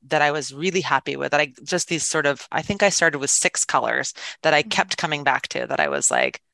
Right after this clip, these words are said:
Speaker 1: "Oh," I, you know, I would make them over and over again. And I would just, I really liked the way that they all looked together. It was just, like, kind of noticing that I was creating a collection,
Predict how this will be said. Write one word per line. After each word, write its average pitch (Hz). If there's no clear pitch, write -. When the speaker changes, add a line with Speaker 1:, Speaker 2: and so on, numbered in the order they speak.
Speaker 1:
"Oh," 143
I, 165
you 170
know, 139
I 143
would 151
make 143
them 143
over 139
and 170
over 247
again. 226
And 190
I 165
would 156
just, -
I 160
really 151
liked 147
the 147
way 147
that 151
they 151
all 143
looked 202
together. 175
It -
was 180
just, 170
like, 165
kind 226
of 190
noticing 175
that 151
I 147
was 147
creating 202
a 165
collection, 165